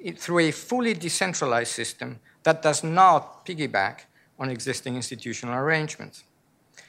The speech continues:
This is so quite apart, quite apart from the issues concerning scalability, finality, and verif-, verification incentives discussed in the B I S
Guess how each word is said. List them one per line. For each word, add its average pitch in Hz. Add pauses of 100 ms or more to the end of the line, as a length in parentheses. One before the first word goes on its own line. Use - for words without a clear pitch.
(520)
This 214
is 226
so 202
quite 226
apart, 185 (140)
quite 214
apart 151
from 147
the 143
issues 147
concerning 135
scalability, 175 (220)
finality, 160 (380)
and 143
verif-, 151 (200)
verification 170
incentives 120 (380)
discussed 139
in 127
the 123
B 120
I 117
S 113